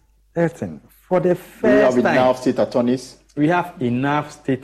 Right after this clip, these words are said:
Speaker 1: attorneys, but we need more.
Speaker 2: Mm.
Speaker 1: Now, the current Attorney General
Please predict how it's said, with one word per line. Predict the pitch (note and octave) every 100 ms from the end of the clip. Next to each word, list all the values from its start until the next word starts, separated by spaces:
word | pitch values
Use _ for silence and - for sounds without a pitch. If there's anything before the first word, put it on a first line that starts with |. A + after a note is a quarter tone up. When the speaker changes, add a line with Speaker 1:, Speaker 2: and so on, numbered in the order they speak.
| -
Speaker 1:
attorneys, | A#2+ B2 G#2+
but | A2 A2
we | A#2
need | C3
more. | A2+ A2 D#2+
Speaker 2:
Mm. | B2 A#2 A2+ A2+ A2+ - _ _
Speaker 1:
Now, | D3 F#3+ F#3+ F#3 - - _ _ _ _ _ _
the | C#3+ D#3 D3+ D3 C#3+ C#3+ C#3
current | - G#3 G#3 G3 G3+ G3+ - - _ _ _ _ _ _ _ _ _ _ _ _ _
Attorney | G#2+ F#3 D#3+
General | B2+ A#2+ G2